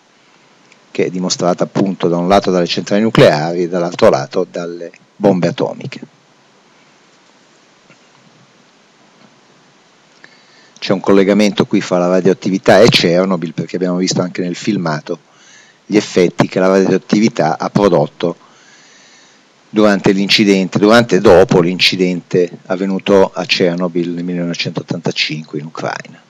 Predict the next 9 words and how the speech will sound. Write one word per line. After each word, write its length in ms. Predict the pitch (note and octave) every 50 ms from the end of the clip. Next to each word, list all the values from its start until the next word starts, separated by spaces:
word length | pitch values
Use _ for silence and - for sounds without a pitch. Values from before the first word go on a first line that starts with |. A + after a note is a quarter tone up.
| _ _ _ _ _ _ _ _ _ _ _ _ _ _ _ _ _ _ _ _ _ _ _ _ _ _ _ _ _ _ _ _ _ _ _ _ _ _ _ _ _ _ _ _ _ _ _ _ _ _ _ _ _ _ _ _ _ _ - _ _ _ _ _ _ _ _ _ _ - - _ _ - - - _ _ -
La 80 | -
fusione, 480 | - - - - E3 F3 G3 F3 A#2 -
passando 340 | - - - - G#2 G#2 G#2
alla 100 | G2+ F#2+
fusione 340 | - - G2+ G2+ G#2+ G#2+
nucleare, 680 | A2 A2+ A2 - D3+ D3 A#2+ G#2 G2+ A2 B2+ C3+ A#2 - -
ci 120 | - -
siamo 240 | - - F#2+ F#2 F2
chiesti 500 | - - G2+ F#2+ - - - F2 E2+ F2